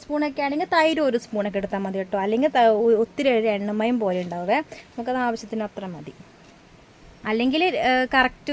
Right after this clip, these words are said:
ഒരളവിലെടുത്താലും പ്രശ്നമില്ല. മുട്ട, മുട്ടയുടെ വെള്ളയേക്കാളും കൂടുതൽ തൈര് എടുക്കണ്ട. എടുക്കുന്നതിന് കുഴപ്പമൊന്നുമില്ല,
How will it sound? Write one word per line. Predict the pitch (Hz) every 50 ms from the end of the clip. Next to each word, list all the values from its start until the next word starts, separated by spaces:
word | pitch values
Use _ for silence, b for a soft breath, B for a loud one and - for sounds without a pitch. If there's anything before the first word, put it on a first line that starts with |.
| 254 - -
ഒരളവിലെടുത്താലും | 240 247 254 240 233 226 233 240 226 214 220 - 247 233 247 269 269 254
പ്രശ്നമില്ല. | 226 - - 214 196 185 170 175 208 269 302 B B B B B B - 247
മുട്ട, | 247 247 - 277 277 269 254 262
മുട്ടയുടെ | 262 - - 285 302 339 330
വെള്ളയേക്കാളും | 285 269 262 262 262 262 269 269 269 269 302 330 277 285 - - - -
കൂടുതൽ | 247 269 277 311 311 - 254
തൈര് | 220 214 214 196 175
എടുക്കണ്ട. | 175 - - 190 175 170 165 185 254 330 - - - - B B B B B B B B - - - - - - 262
എടുക്കുന്നതിന് | 269 311 - - 403 403 427 453 440 -
കുഴപ്പമൊന്നുമില്ല, | 392 320 311 320 320 - 415 403 277 247 226 220 214